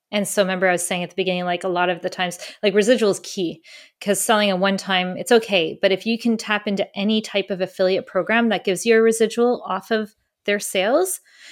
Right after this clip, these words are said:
and of course it might change, like, it, they could change the rules at any time. That's, that's a challenge and it's happened to us. But that's one of the things that we're going after is those type of affiliates that, A, we believe in and we use, and, you know, it has to be, like, a good fit as well, right?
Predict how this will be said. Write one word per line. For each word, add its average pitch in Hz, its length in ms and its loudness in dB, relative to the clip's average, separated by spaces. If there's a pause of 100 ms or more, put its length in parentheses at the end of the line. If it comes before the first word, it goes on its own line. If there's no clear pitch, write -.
(160)
and 262 100 0
of 262 120 -4
course 254 240 2
it 233 100 -2
might 214 260 0
change, 190 440 -4
like, 180 160 -4
it, 190 200 -6
they 202 120 0
could 196 180 -10
change 196 320 -6
the 175 80 -10
rules 185 240 -2
at 160 100 -4
any 165 160 -4
time. 160 340 -6
That's, 175 420 -6
that's 175 260 -8
a - 60 -20
challenge 175 600 -8
and 160 180 -12 (320)
it's 185 160 -10
happened 185 380 -6
to 165 120 -10
us. 170 180 -8 (280)
But - 100 -8
that's 202 320 0
one 202 220 0
of 196 80 0
the 180 100 -2
things 175 380 -8
that 175 160 -6
we're 175 480 -2 (140)
going 175 260 -4
after 165 300 0
is 180 180 0
those 180 220 0
type 180 260 -6
of 165 160 -10 (180)
affiliates 185 580 -4
that, - 200 -6 (200)
A, 208 160 4
we 202 140 -2
believe 185 340 -2
in 175 140 -6
and 165 100 -10
we 180 100 -6
use, 175 440 -4
and, 185 160 -6
you 233 120 2
know, 247 60 0
it 240 40 -4
has 254 140 -2
to 220 60 -4
be, 190 160 0
like, 170 200 -2
a 180 40 -2
good 175 200 -2
fit 180 280 -2
as 170 260 -4
well, 165 220 -12
right? 185 300 -4